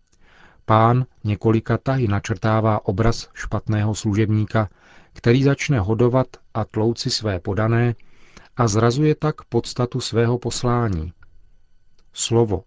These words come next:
označující věrnost v řečtině souvisí se slovem víra. Věrnost služebníka Ježíše Krista spočívá právě v tom, že se nesnaží přizpůsobovat víru dobovým módám.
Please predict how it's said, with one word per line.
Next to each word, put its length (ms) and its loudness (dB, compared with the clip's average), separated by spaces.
označující 800 -2
věrnost 720 -4
v 100 -4
řečtině 560 2
souvisí 680 0
se 180 -2
slovem 480 0
víra. 420 -2
Věrnost 600 0
služebníka 760 0
Ježíše 480 -2
Krista 540 -2
spočívá 640 0
právě 420 0
v 100 -10
tom, 380 2
že 160 2
se 200 0
nesnaží 540 0
přizpůsobovat 920 -2
víru 380 0
dobovým 460 0
módám. 600 0